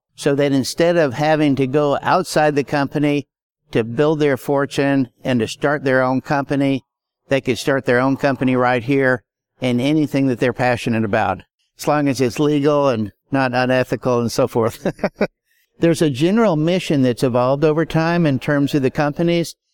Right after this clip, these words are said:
and that is a mission that the businesses should help people achieve their goals in life,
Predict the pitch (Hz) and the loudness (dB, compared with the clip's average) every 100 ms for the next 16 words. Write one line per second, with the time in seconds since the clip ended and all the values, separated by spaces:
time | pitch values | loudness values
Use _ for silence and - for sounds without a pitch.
0 | _ _ 127 127 131 151 180 151 139 139 | _ _ -2 0 2 2 2 4 4 2
1 | - - 135 156 170 185 175 - 113 139 | -2 -2 0 0 0 -2 -2 -2 -2 0
2 | 156 - 180 - 185 170 - 117 131 156 | 0 0 -4 0 2 2 0 -2 0 -2
3 | - 170 156 160 135 131 - - 151 127 | -2 -4 0 0 0 -2 -2 -2 0 0
4 | 127 135 135 131 127 120 123 120 107 85 | 0 0 0 0 0 0 0 0 -2 -4
5 | _ | _